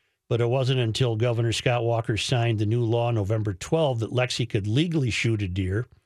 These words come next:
Until then, a state resident had to be twelve to purchase a hunting license or hunt with a gun.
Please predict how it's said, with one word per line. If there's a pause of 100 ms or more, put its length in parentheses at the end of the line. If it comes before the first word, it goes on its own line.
(680)
Until
then,
a
state
resident
had
to
be
twelve (500)
to
purchase
a
hunting
license
or
hunt
with
a
gun.